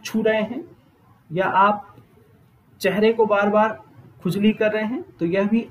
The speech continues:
अविश्वास का संकेत है। ठीक है, गाल पर हाथ नहीं रखना है। जैसे ये देखिए, ये चित्र,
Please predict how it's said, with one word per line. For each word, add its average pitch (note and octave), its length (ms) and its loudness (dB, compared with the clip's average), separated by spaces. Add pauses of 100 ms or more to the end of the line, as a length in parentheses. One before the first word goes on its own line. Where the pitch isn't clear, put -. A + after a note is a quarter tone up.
अविश्वास G3 680 -2
का A3+ 160 0 (140)
संकेत G3 540 -4
है। G#3+ 160 -6 (680)
ठीक E3+ 160 -4
है, A3+ 260 -2 (800)
गाल D#3+ 280 2
पर F#3+ 140 2
हाथ F3+ 300 -2
नहीं F#3+ 180 0
रखना G3+ 280 -2
है। F#3+ 220 -12 (420)
जैसे D#3 180 -4
ये F3 140 -2
देखिए, F3 360 -6
ये E3+ 220 -2
चित्र, E3 380 -10